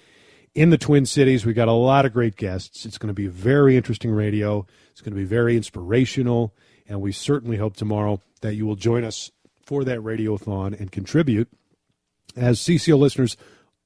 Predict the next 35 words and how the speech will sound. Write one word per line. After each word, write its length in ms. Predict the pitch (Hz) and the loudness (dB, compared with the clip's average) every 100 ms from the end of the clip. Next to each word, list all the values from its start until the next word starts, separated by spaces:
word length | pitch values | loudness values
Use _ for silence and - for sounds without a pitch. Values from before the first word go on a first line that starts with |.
| - | -10
do, 360 | 98 165 160 151 - | 4 8 8 6 2
uh, 140 | 135 127 | -4 -4
time 340 | - 165 160 | 0 2 4
in 300 | 147 143 143 _ _ - | 4 2 0 _ _ -10
and 120 | 113 | -6
time 260 | 120 120 107 | 0 2 2
out 220 | 98 95 | 0 -4
when 140 | - 104 | -6 -6
we 140 | 104 | -4
ever 180 | 107 110 | -2 -4
have, 420 | 95 107 98 - - _ _ | -4 -6 -8 -12 -20 _ _
uh, 80 | 104 | -14
one 200 | 101 107 | -10 -8
of 60 | 101 | -8
these 340 | 101 95 - - | -8 -10 -14 -8
radiothon 640 | 113 110 107 - 107 107 101 | -6 -4 -4 -4 -6 -6 -8
fundraisers, 640 | 113 107 107 107 104 101 | -10 -8 -8 -8 -10 -10
whether 220 | 104 98 | -8 -6
it's, 240 | 98 - - _ _ _ _ _ | -8 -10 -14 _ _ _ _ _
uh, 160 | 98 92 | -12 -12
for 280 | - 104 92 | -10 -10 -10
the 120 | 95 | -6
Union 260 | 113 110 | -4 -2
Gospel 340 | 104 101 101 107 | -2 -2 -2 -6
Mission 460 | 101 92 101 92 _ _ _ _ | -6 -6 -8 -12 _ _ _ _
or 160 | - 104 | -12 -8
in 80 | 95 | -8
this 160 | 95 | -8
case, 420 | - 104 95 - - | -8 -8 -8 -10 -14
um, 360 | - 92 87 - _ _ _ _ _ _ | -12 -10 -12 -16 _ _ _ _ _ _
Second 300 | 120 101 104 | -8 -4 -4
Harvest 280 | 95 95 - | -4 -6 -8
Heartland. 300 | 92 90 90 | -8 -8 -8
We 240 | 90 90 87 | -8 -10 -12
truly, 640 | - - - 165 135 92 | -20 -12 -2 0 2 0